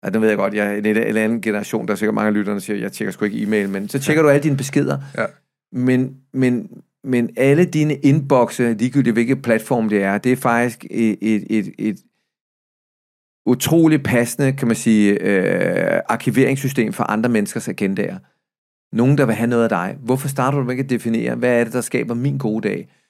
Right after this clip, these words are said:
Speaker 1: Så derfor plejer jeg at sige, et rigtig god ting, enten gør du det om aftenen, inden du går i seng, eller så gør du det, det som det første om morgenen, inden du tjekker telefon og alt det der, det er, at du siger,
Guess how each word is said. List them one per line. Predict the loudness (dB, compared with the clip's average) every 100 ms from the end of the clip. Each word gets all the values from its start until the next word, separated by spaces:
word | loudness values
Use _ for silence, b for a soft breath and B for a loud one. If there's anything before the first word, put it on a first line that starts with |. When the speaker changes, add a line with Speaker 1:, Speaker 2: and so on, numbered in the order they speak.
| _
Speaker 1:
Så | -4
derfor | 2 2 2
plejer | 0 0
jeg | 0
at |
sige, | 0 2 2 2
et | 0 -2 -2
rigtig | -2 0 -2
god | -2
ting, | 0 -4 0
enten | 0 2 0
gør | 4 4
du | 4
det | 2
om | 2
aftenen, | 0 -2 -2 0
inden | 2
du | 2
går | 2
i | 2
seng, | 2 0 b b b b b
eller | 2 2
så | 4 2
gør | 4 4
du | 4
det, | 2
det | 2
som | 2 0
det | 0
første | 0 2 2 0 -2 -6 b b b
om | 0
morgenen, | 6 6 6 4 2 -2 B B _
inden | 4 6 6
du | 6
tjekker | 4 2
telefon | 4 2 4 2 2
og | 2
alt | 2
det | 2
der, | 2
det | 2
er, | 2
at |
du | 2
siger, | 2 0